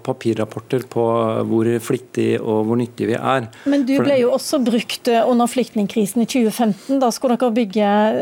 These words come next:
Speaker 2: da skulle dere sette opp senger, eh, i, i Råde for de flyktningene som kom. Var ikke det nyttig arbeid?
Speaker 1: Jo da,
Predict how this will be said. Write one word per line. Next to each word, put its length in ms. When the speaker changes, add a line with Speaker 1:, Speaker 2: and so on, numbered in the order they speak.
Speaker 2:
da 160
skulle 160
dere 160
sette 240
opp 80
senger, 640
eh, 240
i, 180
i 160
Råde 400
for 160
de 80
flyktningene 480
som 160
kom. 300
Var 120
ikke 160
det 120
nyttig 280
arbeid? 240
Speaker 1:
Jo 260
da, 140